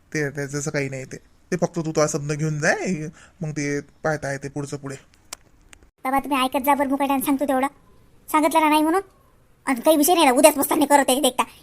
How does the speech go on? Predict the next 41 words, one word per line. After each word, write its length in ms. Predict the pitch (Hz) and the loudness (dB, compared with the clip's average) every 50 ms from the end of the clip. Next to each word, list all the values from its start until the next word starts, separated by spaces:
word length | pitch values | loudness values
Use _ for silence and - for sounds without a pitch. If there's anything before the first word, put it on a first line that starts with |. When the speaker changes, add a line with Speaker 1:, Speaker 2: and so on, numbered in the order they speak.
| _ - | _ 2
Speaker 2:
हे 80 | 277 | 2
पासबुक 300 | 254 269 214 226 233 240 | 2 2 -2 -2 -4 -4
घेतलं 200 | - 262 - 262 | -4 -4 -4 0
का 80 | 247 262 | 0 2
बाई, 140 | 240 254 240 | 2 2 0
ते 140 | 247 277 | 2 0
पासबुक 300 | 254 - 262 233 220 240 | 2 2 0 -2 -2 -4
घेतलं 200 | - 269 - 254 | -6 -4 -2 -2
का, 60 | 240 240 | 0 4
काही 140 | 294 302 | 4 6
पासबुक 300 | 285 311 294 269 277 285 | 8 6 6 6 4 2
नाही 120 | 294 294 254 | 2 2 4
घ्यायला 220 | 277 285 269 262 | 4 4 4 4
लागत, 120 | 247 226 - _ _ - - _ _ _ _ _ _ _ _ _ - _ _ | 2 0 -4 _ _ -20 -20 _ _ _ _ _ _ _ _ _ -20 _ _
मी 60 | 277 | -4
करतो 280 | 269 - 294 285 - 285 | 6 6 6 6 6 4
बरोबर. 260 | 277 285 277 254 233 214 - - _ _ _ _ _ _ _ _ _ _ - _ _ | 4 6 6 4 2 0 0 -12 _ _ _ _ _ _ _ _ _ _ -20 _ _
आता 140 | 262 - 269 | -8 -2 2
याच्या 200 | 269 277 277 294 | 2 4 4 2
पुढचा 240 | 285 320 294 285 277 | 2 2 4 4 6
थोडी 160 | 277 - 381 | 6 6 4
देणार 240 | 277 285 285 311 294 | 6 6 8 8 8
आम्ही 160 | 294 294 294 | 8 6 4
तुम्हाला 200 | 285 285 277 294 | 2 2 2 2
पगार, 240 | 302 277 285 277 277 | 2 2 2 2 2
पण 100 | - 254 | 2 2
आता 200 | 240 240 247 269 | 2 2 2 0
लोकचा, 260 | 269 269 - - 349 392 - _ _ - _ _ _ _ _ _ _ - _ | -4 -4 0 0 -2 -2 -2 _ _ -20 _ _ _ _ _ _ _ -8 _
आता 140 | 269 240 277 | -2 0 0
लोकचं 180 | 277 277 - 269 | 0 0 -2 0
जे 120 | 254 294 | 2 4
आहे 140 | 277 277 277 | 4 4 4
ते 60 | 294 | 2
मुकाट्यानं 300 | 277 262 285 277 269 269 | 4 4 4 4 6 8
राहू 120 | 294 285 | 8 8
दे 80 | 285 302 | 8 6
इकडेच, 360 | 294 285 - 269 240 - - - _ _ _ _ | 2 2 -2 -6 -6 -6 -10 -16 _ _ _ _
तिकडचं 300 | 302 277 302 294 269 294 | 0 4 4 6 6 4
तिकडे, 260 | 285 320 277 294 285 | 2 2 2 2 2
इकडचं 340 | 285 285 285 294 277 277 285 | 2 4 4 2 2 4 4
इकडे. 260 | 294 294 - 294 247 | 2 4 2 0 -2